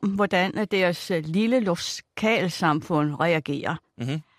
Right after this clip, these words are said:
Speaker 1: Og spørgsmålet er, om politikerne er i stand til at forklare befolkningen, hvad det her handler om. Fordi man får jo altid nogle skræmmebilleder sat op. Og jeg vil gerne sige, at jeg synes, det er vældig ærgerligt, at, øh, hele flygtningeproblematikken,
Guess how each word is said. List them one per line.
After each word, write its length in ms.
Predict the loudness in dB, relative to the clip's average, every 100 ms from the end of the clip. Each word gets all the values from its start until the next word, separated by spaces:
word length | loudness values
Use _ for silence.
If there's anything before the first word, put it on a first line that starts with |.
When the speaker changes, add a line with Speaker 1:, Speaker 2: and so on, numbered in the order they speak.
| _ -20 -20 _ 0
Speaker 1:
Og 100 | 0
spørgsmålet 640 | 4 4 4 6 6 6 4
er, 400 | 4 6 4 0 2
om 160 | 4
politikerne 640 | 4 4 2 4 4 4 4
er 140 | 4
i 100 | 2
stand 420 | 2 0 0 0
til 260 | 2 2 2
at 100 | 0
forklare 480 | 0 0 2 2 2
befolkningen, 760 | 0 2 0 2 2 4 2 0 -2
hvad 120 | 0
det 200 | 2 4
her 140 | 4 2
handler 400 | 2 2 2 0
om. 300 | 0 -4 -8 -20 -20 _ _ _
Fordi 240 | -2 2 2
man 200 | 2 2
får 280 | 2 4 4
jo 60 |
altid 380 | 4 2 2 2
nogle 200 | 4 2
skræmmebilleder 840 | -2 0 2 2 0 0 2 0
sat 300 | 0 -2 0
op. 180 | 0 0 -2
Og 140 | 0 2
jeg 140 | 2
vil 120 | 2
gerne 280 | 2 4 4
sige, 380 | 2 2 2 2
at 100 | 2
jeg 140 | 2
synes, 300 | 2 2 2
det 120 | 2 0
er 40 |
vældig 340 | 2 0 -4 -8 0
ærgerligt, 680 | 4 4 4 4 4 2 0 -10 -12 -8 0
at, 300 | 0 2 2
øh, 360 | 6 6 2 -4 -2
hele 320 | 2 4 2
flygtningeproblematikken, 1400 | 2 2 2 2 2 -2 -4 -2 -4 -4 -2 0 0